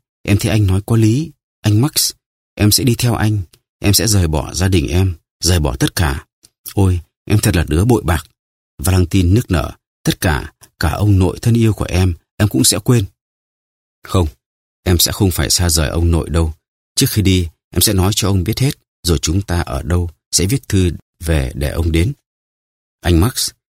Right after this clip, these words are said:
nếu bằng một cách nào đó mà em chưa biết trước được, em làm trì hoãn được cuộc hôn nhân của em, thì anh sẽ đợi chứ." "Anh xin thề, cũng như em cũng thề với anh rằng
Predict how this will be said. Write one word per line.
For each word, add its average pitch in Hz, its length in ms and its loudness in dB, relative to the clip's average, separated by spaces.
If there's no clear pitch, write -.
nếu 98 120 2
bằng 101 200 2
một 62 120 -4
cách 139 200 -4
nào 73 180 0
đó 73 220 -2
mà 113 120 -2
em 92 240 0
chưa 101 220 0
biết 107 220 -2
trước - 220 -2
được, 76 260 -2
em 101 160 2
làm 80 200 2
trì 85 200 2
hoãn 82 320 -2
được 104 120 0
cuộc - 220 -6
hôn 90 120 -2
nhân 90 160 2
của - 120 -6
em, 85 320 -2
thì 87 100 0
anh 92 120 2
sẽ 92 160 0
đợi 90 180 -2
chứ." 127 220 -2
"Anh 90 160 2
xin 95 220 2
thề, 69 320 -4
cũng 113 140 2
như 113 160 4
em 95 320 0
cũng - 160 -2
thề 76 240 0
với 73 100 -2
anh 90 140 2
rằng 73 240 0